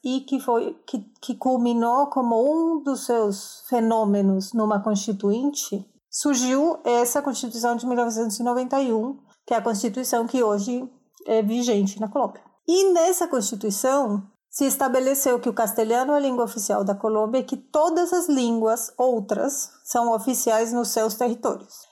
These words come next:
E isso significa, entre outras coisas, que o ensino nos territórios bilíngues deve ser bilíngue. E isso vem um pouco da mão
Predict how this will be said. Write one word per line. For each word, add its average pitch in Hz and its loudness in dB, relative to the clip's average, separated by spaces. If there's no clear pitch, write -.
E 285 4
isso 349 2
significa, 240 0
entre 220 -2
outras 196 -4
coisas, 233 -2
que - -8
o 254 0
ensino 294 0
nos 330 -2
territórios 208 -2
bilíngues 254 -2
deve 202 0
ser 196 0
bilíngue. 214 -4
E 294 4
isso 285 0
vem 240 0
um 240 0
pouco 240 0
da 262 2
mão 269 2